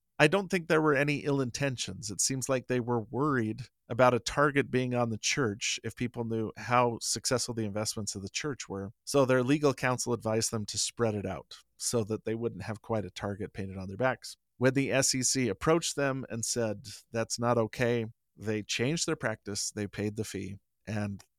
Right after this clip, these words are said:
they admitted that they made a mistake. And the word mistake appears in the church's statement.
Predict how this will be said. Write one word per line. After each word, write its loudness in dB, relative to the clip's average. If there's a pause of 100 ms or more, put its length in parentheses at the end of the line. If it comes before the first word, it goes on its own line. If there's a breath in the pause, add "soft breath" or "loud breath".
they 4
admitted 2
that -4
they 2
made 0
a 0
mistake. -2
And -2
the 4
word 2
mistake 2
appears -4
in -2
the -4
church's -2
statement. -4